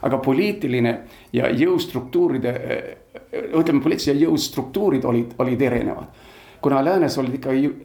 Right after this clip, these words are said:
hakati, hakatud looma riike mingisuguse keskusega ja mingisuguse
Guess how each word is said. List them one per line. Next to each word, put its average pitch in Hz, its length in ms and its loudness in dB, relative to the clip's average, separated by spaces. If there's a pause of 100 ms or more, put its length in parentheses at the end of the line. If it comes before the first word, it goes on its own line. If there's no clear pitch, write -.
(240)
hakati, 139 440 -2 (380)
hakatud 139 520 -2
looma 135 240 2
riike - 460 0 (520)
mingisuguse 131 540 0
keskusega 139 760 -2
ja 127 100 -4
mingisuguse 120 960 -4